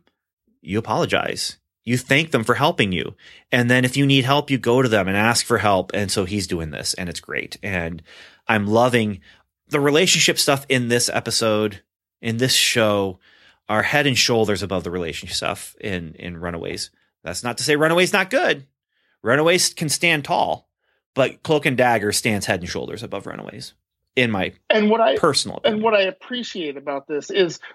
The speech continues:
Speaker 2: Runaways feels like a more team dynamic thing. Yeah, there's sort of couples that pair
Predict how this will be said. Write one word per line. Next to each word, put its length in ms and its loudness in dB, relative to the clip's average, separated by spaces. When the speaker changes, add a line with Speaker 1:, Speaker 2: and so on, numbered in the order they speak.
Speaker 2:
Runaways 640 4
feels 280 -2
like 180 -2
a 40 -8
more 400 -8
team 420 -4
dynamic 680 2
thing. 260 2
Yeah, 240 4
there's 220 2
sort 200 -2
of 120 -8
couples 420 -2
that 160 0
pair 320 2